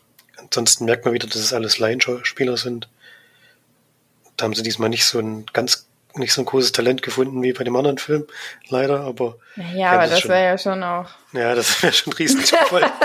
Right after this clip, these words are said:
Speaker 2: <laughs>
Speaker 1: Zufall gewesen. Aber die machen das schon gut, also da ist jetzt kein, kein Ausfall dabei, das, wo man nicht zuschauen kann oder so.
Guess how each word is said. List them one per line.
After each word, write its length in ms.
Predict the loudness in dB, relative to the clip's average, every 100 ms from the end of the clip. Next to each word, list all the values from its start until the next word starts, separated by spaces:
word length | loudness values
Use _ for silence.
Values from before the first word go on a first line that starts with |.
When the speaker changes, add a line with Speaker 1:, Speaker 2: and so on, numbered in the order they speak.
| 0
Speaker 2:
<laughs> 300 | -4 -6 -6
Speaker 1:
Zufall 400 | -4 -2 0 0
gewesen. 440 | 0 -2 -4 -6 -8 -6 -6 -8 -10 -6
Aber 320 | -2 0 0
die 200 | -2 -6
machen 200 | -4 -2
das 140 | -2
schon 140 | -4 -6
gut, 300 | -8 -6 -6
also 260 | -8 -10 -14 _ _ _ _ _ _ _
da 80 | -6
ist 60 | -2
jetzt 160 | -2
kein, 280 | -2 -4 -6 _ _ _ _
kein 180 | -8 -2
Ausfall 340 | 0 2 2
dabei, 360 | 0 -2 -2 -4
das, 260 | -6 -12 -10
wo 80 |
man 120 | -10 -4
nicht 240 | -4 -2
zuschauen 360 | -6 -2 -2 -4
kann 180 | -4 -6
oder 140 | -4
so. 240 | -4 -6